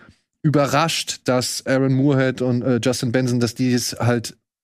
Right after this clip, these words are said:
von ihren Independent Science-Fiction-Filmen, die auch immer ein bisschen härter waren, immer ein bisschen auch mit Horror-Thematiken gespielt haben, dass die jetzt zu Marvel gehen. Und wir haben schon andere Regisseure gehabt, wo du gedacht hast, oh geil, vielleicht können die mal so einen neuen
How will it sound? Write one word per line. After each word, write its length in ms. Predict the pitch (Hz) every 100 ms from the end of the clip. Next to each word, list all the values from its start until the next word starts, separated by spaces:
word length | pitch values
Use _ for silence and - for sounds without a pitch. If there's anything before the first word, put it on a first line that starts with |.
| _ _
von 200 | - 127
ihren 200 | 135 120
Independent 500 | 131 117 147 202 160
Science-Fiction-Filmen, 920 | - 131 - 214 - 143 123 123 156
die 160 | 139 131
auch 140 | 120
immer 200 | 151 165
ein 120 | 147 139
bisschen 240 | 139 127
härter 400 | 117 160 190 170
waren, 240 | 156 156
immer 180 | 151 156
ein 40 | 151
bisschen 400 | 147 151 131 127 - -
auch 100 | 131
mit 140 | 135 110
Horror-Thematiken 680 | 165 180 160 147 156 156
gespielt 320 | 139 - 147
haben, 160 | 147 147 - - -
dass 160 | 120 -
die 140 | 147
jetzt 200 | 151 -
zu 100 | 143
Marvel 320 | 135 151 135
gehen. 220 | 98 90 - _ _ _ _
Und 440 | - 131 127 120 - _ _ _ _ _ _
wir 140 | 123 123
haben 120 | 190
schon 140 | 208
andere 260 | 202 240 185
Regisseure 440 | 135 127 135 131
gehabt, 340 | 123 127 - -
wo 120 | 123
du 80 | 131
gedacht 260 | 123 135 143
hast, 260 | 143 -
oh 120 | 127
geil, 380 | 127 110 139 175
vielleicht 260 | 165 127 -
können 160 | 139 135
die 100 | 147
mal 180 | 139
so 60 | 131
einen 80 | 127
neuen 440 | 131 139 139 127